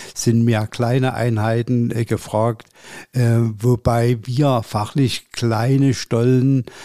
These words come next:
nicht so gut finden, weil dann das Verhältnis zwischen, äh, Krume und Kruste ungünstiger wird. Wir wollen dann einen schönen feuchten Stollen haben, aber die Alternative ist, dass man aus dem großen Stollen zwei, drei, vier Scheiben, äh, extra verpackt.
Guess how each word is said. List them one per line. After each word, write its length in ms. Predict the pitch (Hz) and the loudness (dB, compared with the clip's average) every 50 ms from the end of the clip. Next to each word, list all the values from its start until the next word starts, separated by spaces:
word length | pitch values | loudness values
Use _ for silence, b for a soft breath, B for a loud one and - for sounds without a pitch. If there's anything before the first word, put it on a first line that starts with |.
| B B B B | B B B B
nicht 280 | - 139 135 147 123 - | -6 -2 0 0 -2 -2
so 260 | - - 139 139 127 | 0 2 2 2 2
gut 300 | - - 135 143 143 - | 2 0 0 0 0 0
finden, 400 | - - 135 135 117 107 123 107 | 0 -2 -2 -2 0 -2 -2 -2
weil 160 | 107 107 113 | 0 0 0
dann 220 | 101 117 110 110 107 | 0 -2 -2 -2 -2
das 160 | 110 101 - | -4 -6 -6
Verhältnis 640 | - - 104 104 117 123 117 - 131 127 110 - - | -4 -4 0 0 0 0 0 0 0 0 0 -2 -8
zwischen, 400 | - - 117 104 - 117 107 101 B B B B B B B B | -4 -2 -2 0 0 0 -2 -2 B B B B B B B B
äh, 140 | - 123 - | -2 -2 -2
Krume 420 | - 120 131 143 147 143 139 131 | 0 2 2 4 4 4 2 2
und 180 | 127 117 107 - | 0 -2 -4 -4
Kruste 420 | - - 156 151 - - - 147 | -2 0 0 0 0 -2 -2 -2
ungünstiger 840 | - - 151 143 151 139 151 147 147 - - - 139 120 131 131 127 | 0 2 2 2 2 2 2 0 0 -2 -2 -2 -2 0 0 0 0
wird. 180 | 139 135 - | 0 -2 0
Wir 160 | 123 123 110 101 | 0 -2 0 0
wollen 200 | 110 110 113 113 | 0 0 2 0
dann 220 | 110 107 107 - | 0 0 -2 -2
einen 120 | - 120 | -4 -6
schönen 320 | - - - 110 110 110 104 | -6 -2 -2 0 0 0 -2
feuchten 440 | - 113 110 127 120 - - 127 120 | -2 -2 -2 -2 -2 -4 -6 -6 -6
Stollen 380 | - - 117 117 120 113 104 | -4 -2 0 0 0 0 0
haben, 200 | 98 113 117 113 B B B B B B B B - | -2 -2 -2 -4 B B B B B B B B -4
aber 260 | - 117 117 120 127 | -2 0 0 0 0
die 140 | 110 127 - | 0 0 -2
Alternative 800 | 113 120 120 117 113 110 107 104 - - 123 120 117 - 131 | 0 0 0 0 0 0 -2 -2 -4 -2 -2 -2 0 0 -2
ist, 260 | - 127 110 - - | -2 -2 -4 -4 -4
dass 160 | - 110 - 120 | -4 -4 -2 -2
man 140 | 120 120 | -4 -2
aus 180 | - - 107 95 | -2 -4 -2 -2
dem 140 | 120 120 113 | -2 -4 -4
großen 340 | - - 107 110 104 120 120 | -2 -2 -2 -2 -2 -4 -6
Stollen 480 | - - 117 110 113 117 113 113 110 B B B B B B - | -6 -2 0 0 2 2 2 0 -2 B B B B B B -10
zwei, 320 | - - 113 110 113 117 | -4 -2 0 0 0 0
drei, 360 | - - - 113 110 113 110 - | -2 -4 -4 -2 0 0 -2 -2
vier 340 | - - 131 123 117 104 | -2 -2 0 0 0 0
Scheiben, 720 | - - - 107 113 120 131 131 135 139 139 135 135 135 - | -2 -4 -4 -2 0 0 0 0 0 0 2 2 0 0 -2
äh, 280 | - 127 123 120 117 | -2 -2 0 0 0
extra 440 | - - 110 113 - - - 117 110 | -2 -4 -8 -8 -8 -8 -4 -4 -2
verpackt. 500 | 104 - 117 110 - 107 113 107 - B | -2 -2 -6 -6 -4 -4 -6 -6 -8 B